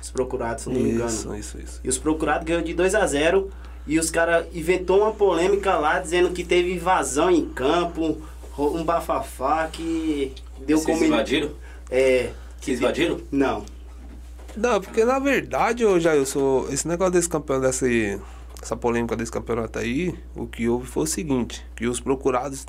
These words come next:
Speaker 2: é, precisavam ganhar de dois a zero, né? E, e esse feito acabou se concretizando. Os caras ganhou dois a zero e tal. Só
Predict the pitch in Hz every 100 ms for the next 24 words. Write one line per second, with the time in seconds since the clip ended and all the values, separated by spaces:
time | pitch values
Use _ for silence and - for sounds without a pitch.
0 | 131 123 120 117 120 120 120 120 123 120
1 | 117 110 120 123 131 113 110 117 190 -
2 | - 117 156 190 - - - - - -
3 | - - 123 131 135 135 135 131 - -
4 | - - - - - 151 160 170 - 170
5 | 180 175 160 165 175 180 175 180 190 196
6 | 165 123 - - - 113 123 139 160 160
7 | 120 117 147 139 147 135 123 135 139 -
8 | - - 202